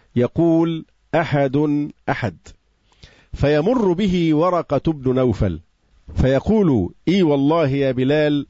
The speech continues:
أحد، أحد، أما والله لئن قتلتموه لأتخذنه حنانا.'".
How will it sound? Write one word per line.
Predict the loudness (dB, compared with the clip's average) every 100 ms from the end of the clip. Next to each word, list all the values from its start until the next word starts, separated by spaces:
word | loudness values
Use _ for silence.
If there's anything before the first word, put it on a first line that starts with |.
| -4
أحد، | -4 -2 0 0
أحد، | -2 -4 -4 -4 -6 _ -20 -20 _ -4
أما | -2 0 0
والله | 0 0 0 0 0 0
لئن | -2 -2 -4
قتلتموه | -4 -2 0 0 -2 -2 0 2 2 0 _ -4
لأتخذنه | -2 0 -2 -6 _ -6 -2 -2 0 0 0 -2 0 2 2 2 0
حنانا.'". | 0 0 0 0 0 -2